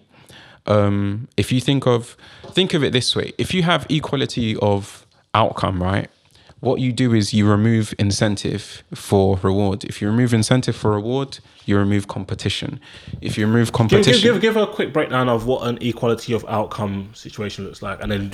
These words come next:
Speaker 2: then give, give, like, a mini case study so it's clear for listeners.
Speaker 1: So, for example, if you had a doctor that successfully did,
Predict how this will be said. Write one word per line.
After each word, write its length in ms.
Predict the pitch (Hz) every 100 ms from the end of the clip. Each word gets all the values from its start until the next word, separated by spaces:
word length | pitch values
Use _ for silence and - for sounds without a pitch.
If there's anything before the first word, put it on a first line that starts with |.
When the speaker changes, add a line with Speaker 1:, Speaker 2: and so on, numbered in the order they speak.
| 104
Speaker 2:
then 160 | 110
give, 320 | 107 113 110 110
give, 120 | 175
like, 120 | 147
a 40 |
mini 160 | 139 123
case 200 | 127 113
study 180 | 110 98
so 240 | 107 101
it's 140 | 92 -
clear 220 | 117 104
for 120 | 98
listeners. 400 | 95 - - -
Speaker 1:
So, 220 | - 117
for 200 | 113 117
example, 520 | 110 117 107 104 107 -
if 160 | 113
you 80 | 123
had 160 | 120 120
a 60 |
doctor 400 | 101 110 - 107
that 240 | 98 98 -
successfully 680 | 98 - 110 - 104 98
did, 420 | 95 98 92 92